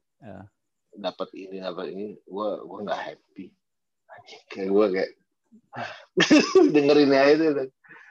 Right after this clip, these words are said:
Speaker 2: "I'm sorry for you," dalam hati gue, ya kan.
Speaker 1: Udah
Speaker 2: Tapi
Speaker 1: hopeless banget tuh, ya.
Speaker 2: ada orang, udah, iya, iya, iya. Udah kayak, bahwa kita jangan sampai terikat dengan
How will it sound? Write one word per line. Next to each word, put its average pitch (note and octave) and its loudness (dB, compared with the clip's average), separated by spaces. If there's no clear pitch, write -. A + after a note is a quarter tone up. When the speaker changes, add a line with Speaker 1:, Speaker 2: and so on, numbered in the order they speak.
Speaker 2:
"I'm G2+ -8
sorry G2 -4
for G2 -6
you," G2 -6
dalam F2+ -10
hati F#2 -10
gue, F#2 -6
ya F2+ -6
kan. F#2 -16
Speaker 1:
Udah - -20
Speaker 2:
Tapi A#2+ -8
Speaker 1:
hopeless B2+ -4
banget C#3 -4
tuh, B2+ -4
ya. C3 -4
Speaker 2:
ada G2 -2
orang, G#2+ -2
udah, A#2+ 0
iya, A3 2
iya, G#3 0
iya. F3+ -4
Udah G2+ -8
kayak, F2+ -10
bahwa G2+ 0
kita - -10
jangan F#2+ -6
sampai F#2+ -6
terikat G2 -8
dengan F#2 -12